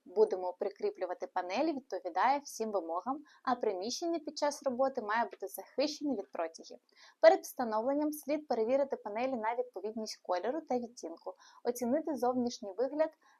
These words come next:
при необхідності за допомогою ножиць чи монтажного ножу обрізати їх до потрібного розміру.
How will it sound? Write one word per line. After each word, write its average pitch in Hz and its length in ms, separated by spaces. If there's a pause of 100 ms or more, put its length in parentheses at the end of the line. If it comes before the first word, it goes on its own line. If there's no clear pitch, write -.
(120)
при 233 140
необхідності 254 840
за 208 200
допомогою 202 880
ножиць 220 640 (100)
чи 190 420 (260)
монтажного 190 680
ножу 185 400 (240)
обрізати 269 600
їх 311 180
до - 100
потрібного 233 640
розміру. 160 440